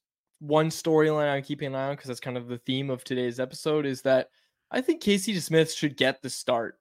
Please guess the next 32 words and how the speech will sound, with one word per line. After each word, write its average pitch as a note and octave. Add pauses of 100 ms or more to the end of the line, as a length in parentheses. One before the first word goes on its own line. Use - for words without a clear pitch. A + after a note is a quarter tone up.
on B2+
Tuesday B2 (140)
in C#3
Nashville. A#2 (260)
Um, A#2+
just D#3
looking D3
at C3+
the C3+
Canucks B2+
schedule, B2
I A#2
think B2+
that's B2
a C3+
game B2+
you B2
give B2
him. C3+
You A#2+
go B2+
back B2
to -
Thatcher B2
Demko, A#2+ (240)
give A#3+
him G#3
a D#3+
chance D3+
to B2+
shut C3+
out A#2+